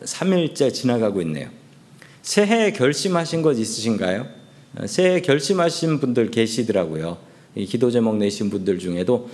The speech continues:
새해 새로운 결심들을 놓고 기도하시는 분들이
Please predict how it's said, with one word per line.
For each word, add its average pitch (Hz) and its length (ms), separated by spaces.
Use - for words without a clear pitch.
새해 147 440
새로운 151 400
결심들을 120 640
놓고 104 240
기도하시는 104 600
분들이 104 640